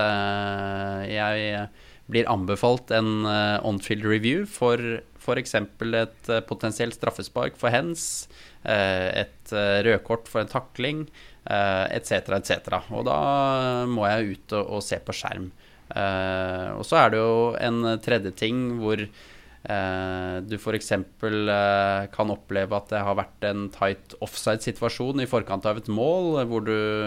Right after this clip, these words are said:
eh, hvor assistentdommer har, eh, bevisst og, og riktig holdt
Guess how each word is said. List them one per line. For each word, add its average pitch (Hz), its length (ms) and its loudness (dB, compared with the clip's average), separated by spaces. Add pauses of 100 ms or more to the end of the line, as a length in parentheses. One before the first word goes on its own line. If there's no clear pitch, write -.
(580)
eh, 101 300 -2
hvor 110 160 2
assistentdommer 104 720 -2
har, 104 240 2
eh, 104 200 0 (460)
bevisst 104 640 -2
og, 110 220 0
og 117 100 2
riktig 110 340 -4
holdt 104 380 -6